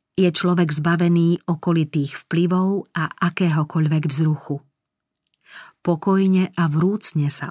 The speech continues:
obracia k Bohu. Príjemný a trvalý bude vplyv toho, kto vidí v skrytosti a pozorne načúva modlitbe vychádzajúcej zo srdca. Jednoduchou, pokojnou vierou človek udržuje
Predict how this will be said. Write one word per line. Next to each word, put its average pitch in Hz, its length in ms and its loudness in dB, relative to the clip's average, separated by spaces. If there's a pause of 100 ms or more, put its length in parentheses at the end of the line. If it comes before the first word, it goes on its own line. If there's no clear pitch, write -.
obracia 151 480 -2
k - 80 -8
Bohu. 143 400 -6 (1300)
Príjemný 262 560 2
a 220 160 -2
trvalý 175 560 0
bude 151 240 0
vplyv 165 560 -2
toho, 175 400 0 (320)
kto 170 160 0
vidí 160 320 2
v - 80 -4
skrytosti 202 880 -2 (240)
a 156 80 -2
pozorne 175 560 2
načúva 151 560 2
modlitbe 160 720 0
vychádzajúcej 156 880 0
zo 156 160 0
srdca. 143 560 -10 (1000)
Jednoduchou, 156 960 0 (480)
pokojnou 165 640 2
vierou 165 560 2
človek 156 560 -2
udržuje 165 400 2